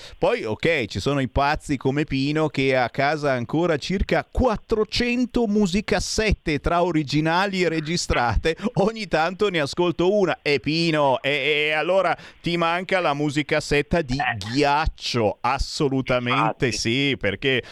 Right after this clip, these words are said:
Speaker 1: da quanti anni è che non compri una cassetta? Da troppi anni. Comprati la cassetta del nostro artista Ghiaccio. E anzi, Ghiaccio, dici un attimo cosa contiene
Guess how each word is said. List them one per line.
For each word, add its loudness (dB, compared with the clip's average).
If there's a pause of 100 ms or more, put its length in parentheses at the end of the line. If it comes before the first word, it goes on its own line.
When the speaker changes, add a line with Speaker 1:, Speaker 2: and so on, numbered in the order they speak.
(120)
Speaker 1:
da 0
quanti 0
anni -2
è 2
che -4
non -2
compri 0
una 2
cassetta? -2
Da -2
troppi 0
anni. -2 (280)
Comprati 0
la -2
cassetta -2 (160)
del -2
nostro 0
artista -2 (160)
Ghiaccio. 0 (260)
E 0
anzi, -4
Ghiaccio, -2
dici -4
un 0
attimo -2 (280)
cosa 0
contiene 0